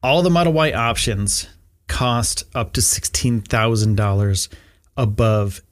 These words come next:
M S R P. That's the non-performance versions, and fourteen thousand five hundred dollars for the performance version, which means that the fully loaded Model Y with everything,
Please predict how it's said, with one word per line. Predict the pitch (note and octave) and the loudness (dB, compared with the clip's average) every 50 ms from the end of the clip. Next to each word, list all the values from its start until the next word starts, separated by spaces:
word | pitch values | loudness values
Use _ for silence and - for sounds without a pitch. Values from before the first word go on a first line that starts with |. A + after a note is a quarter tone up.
| _ | _
M | - C3+ G#2+ G2+ | -2 0 0 2
S | G2 G2 F2+ - - | 2 2 0 0 -2
R | G#2 G2 F#2+ | -4 -6 -8
P. | - - - - G#2+ G#2+ - A2 - - _ _ _ _ _ _ _ _ _ _ _ _ _ _ _ _ - | -8 -10 -10 -10 -10 -10 -12 -14 -16 -18 _ _ _ _ _ _ _ _ _ _ _ _ _ _ _ _ -4
That's | C3 A#2 - | -2 -2 0
the | A#2+ A2 | 2 2
non-performance | A2+ A#2+ B2 B2 G#2+ B2 A2+ F#2+ - B2+ A#2 A#2 A#2+ G#2 | 2 2 2 2 2 2 0 0 2 2 2 2 0 0
versions, | - - B2 B2 A2+ A2+ B2 B2+ A#2+ - - - | 0 0 2 2 2 2 0 0 -2 -4 -4 -4
and | C#3 A#2+ G2+ - | -2 -2 -2 -2
fourteen | - D3 C3+ - - B2+ G#2+ | -2 -2 -2 0 0 0 0
thousand | - B2 A#2 A2 G#2 G2 | 0 0 0 0 0 0
five | - - A#2+ A#2+ A#2 - | 0 0 0 0 0 0
hundred | B2+ B2 A#2 A2+ G#2+ G#2+ - _ _ _ _ | 0 0 0 0 -2 -6 -10 _ _ _ _
dollars | - B2 A2+ A2+ A2+ A2+ A2 - | -2 0 0 2 2 0 0 -2
for | - - - A2 | -4 -4 -4 -4
the | F#2 | -4
performance | - - G#2 - - B2+ B2+ B2 A#2+ G2 - | -2 -2 -2 -2 0 0 0 0 0 -2 -2
version, | - B2 A#2+ G#2+ B2 B2 G#2 - - - _ - | 0 0 0 0 0 -2 -2 -4 -8 -14 _ -6
which | B2+ A#2+ - | -4 -2 0
means | C#3+ C#3 C#3 C3 A#2+ | 2 2 2 2 2
that | C3 G2+ - | 0 -2 -2
the | B2 A#2 A2 | -2 -2 -2
fully | F#2 - - D#3 D3 C#3+ C#3+ D3 C#3+ C#3 C3+ | -2 -4 -2 -2 0 0 0 0 0 0 0
loaded | B2 B2 B2+ B2+ C#3 C3+ C#3 B2+ | 0 2 2 2 2 2 2 2
Model | A#2+ A2+ A2+ A#2+ A#2+ C3+ D3 D#3+ D3 B2 | 2 4 2 2 2 2 0 0 0 -2
Y | A2+ A#2+ D#3 F3+ G3 F3+ C3 A2 A2 A2 A2+ G#2+ - - - _ _ _ _ _ _ _ _ _ _ _ _ _ _ _ _ _ _ _ _ _ - | -2 -2 0 0 2 2 2 0 0 -2 -4 -6 -8 -12 -16 _ _ _ _ _ _ _ _ _ _ _ _ _ _ _ _ _ _ _ _ _ -4
with | B2 A#2+ F#2 F2+ | -2 -2 -2 0
everything, | F#2+ B2 C#3+ E3+ G3+ B3+ A3+ E3+ - C3 G#2 F#2+ E2 | 0 0 2 2 0 0 0 0 0 -2 -2 -4 -6